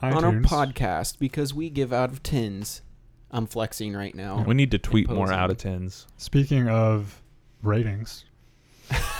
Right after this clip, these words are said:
Speaker 2: Oh! Oh my gosh!
Speaker 3: Who brought this guy?
Speaker 2: He did it again!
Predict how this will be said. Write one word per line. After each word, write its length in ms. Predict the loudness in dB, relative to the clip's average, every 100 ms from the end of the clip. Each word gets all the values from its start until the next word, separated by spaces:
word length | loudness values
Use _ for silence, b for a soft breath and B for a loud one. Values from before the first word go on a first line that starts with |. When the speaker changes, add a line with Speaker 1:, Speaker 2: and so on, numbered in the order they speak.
| 2 2 2 B B 0
Speaker 2:
Oh! 580 | 6 10 12 10 8 b b b b
Oh 260 | 2 4 4
my 180 | 2 2
gosh! 580 | 4 6 8 6 0 -2
Speaker 3:
Who 160 | 10 12
brought 320 | 12 12 12
this 160 | 6 4
guy? 340 | 6 8 6
Speaker 2:
He 280 | 2 -4 -6
did 340 | 0 2 4 4
it 80 |
again! 520 | 6 12 12 12 6